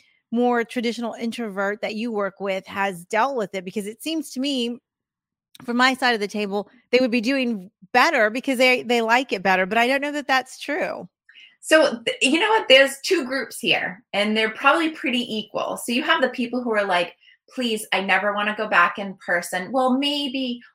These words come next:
Speaker 2: one-on-one coffees, but otherwise, I love being online. It's the best thing ever." And then I, you have other people, which I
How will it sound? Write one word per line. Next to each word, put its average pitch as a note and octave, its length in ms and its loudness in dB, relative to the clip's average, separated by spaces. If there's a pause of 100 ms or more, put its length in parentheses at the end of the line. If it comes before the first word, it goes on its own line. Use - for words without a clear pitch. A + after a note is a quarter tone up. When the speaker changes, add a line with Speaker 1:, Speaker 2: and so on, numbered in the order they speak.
Speaker 2:
one-on-one G3 640 -2
coffees, - 800 -6
but F3+ 200 0 (260)
otherwise, A#3 400 2 (100)
I B3 220 -4
love G#3 320 -2 (100)
being F3+ 260 -6
online. D3+ 600 -6
It's - 200 -14
the G3 80 -6
best - 300 0
thing F3 300 -8
ever." - 380 -4
And G#3+ 120 -4
then A3+ 120 -2
I, B3 160 -2
you B3 140 -4
have A#3+ 180 0
other B3+ 260 0
people, F#3 420 -4 (260)
which B3+ 180 -4 (100)
I D#4 160 0